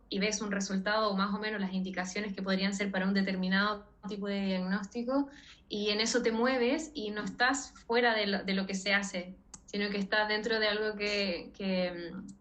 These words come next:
que sería acorde para, para, como tratamiento. No sé, no sé si me explico.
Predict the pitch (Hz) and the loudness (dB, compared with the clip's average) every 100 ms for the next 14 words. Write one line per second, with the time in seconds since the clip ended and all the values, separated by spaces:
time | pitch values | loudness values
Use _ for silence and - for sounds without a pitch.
0 | - - - _ - - 214 202 208 214 | -20 -20 -20 _ -20 -4 0 4 6 4
1 | 214 226 247 247 233 208 185 196 196 196 | 6 6 6 4 4 2 2 2 2 0
2 | 202 190 196 185 185 185 220 208 196 175 | -4 -2 0 0 0 2 0 -2 -4 -6
3 | 185 185 202 196 190 214 208 196 190 185 | -8 -6 -4 -2 -2 -2 -4 -4 -2 -2
4 | 185 | -4